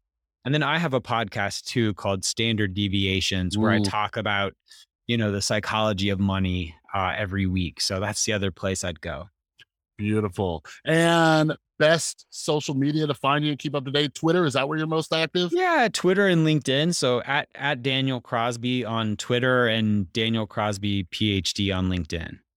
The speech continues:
Speaker 2: Beautiful. Well, Daniel, it's been a pleasure. And yeah, maybe we'll do this again sometime. Thanks.
Speaker 1: Yeah, my pleasure.
Speaker 2: All right, everybody. I hope you enjoyed that conversation with Daniel. I, I know I did, uh, because, yeah, something I learned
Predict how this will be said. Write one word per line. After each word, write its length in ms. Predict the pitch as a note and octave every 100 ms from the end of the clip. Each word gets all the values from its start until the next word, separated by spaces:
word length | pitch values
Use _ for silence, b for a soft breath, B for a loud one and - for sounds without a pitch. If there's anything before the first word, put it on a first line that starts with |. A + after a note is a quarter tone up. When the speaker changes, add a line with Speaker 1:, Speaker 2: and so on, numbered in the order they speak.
| _ _ _ _
Speaker 2:
Beautiful. 640 | E2 E2+ D#2+ - D#2 D2 - _ _ _
Well, 200 | - B2
Daniel, 340 | B2 C3 B2+ B2
it's 220 | A#2+ A2+
been 200 | - C3+
a 60 | D3
pleasure. 600 | - C#3 D3+ F3+ G3 G3
And 540 | C3+ D3 D#3 D#3+ E3 D3+
yeah, 340 | C3 D#3 E3+ C3+ -
maybe 160 | A2+
we'll 100 | B2+
do 120 | A2+ B2+
this 180 | C3
again 260 | C3 B2+ D3
sometime. 540 | - B2 G#2 A2 G2 F2+
Thanks. 560 | A#2+ C#3 G#2+ - - _ _ B2+
Speaker 1:
Yeah, 240 | B2+ G#2+
my 180 | G#2+ A#2+
pleasure. 420 | C3 A#2+ G2+ F#2+ - _ _ _
Speaker 2:
All 240 | B2 C3+ C3+
right, 240 | C3+ C#3+
everybody. 380 | A#2+ B2 B2+ C3
I 100 | B2
hope 300 | - C#3 C3+
you 220 | C3+ C#3
enjoyed 640 | C3 C3+ B2 C3+ C3 C3 B2+
that 180 | B2 B2
conversation 720 | C3 B2+ B2 B2+ A#2+ C#3 A#2
with 280 | A#2+ A#2 G#2
Daniel. 520 | A2 A#2+ A#2+ A#2+ A#2+
I, 220 | - B2 A#2+
I 120 | C3
know 260 | C#3 C#3+ C#3
I 220 | A2 A#2
did, 380 | A#2+ B2+ C3 C3+ _ B B B
uh, 180 | B2+ C#3
because, 360 | C#3+ E3 D3 B2+
yeah, 220 | C#3+ G2+
something 300 | - C#3+ F3
I 120 | D3
learned 340 | G#2+ A#2 A2+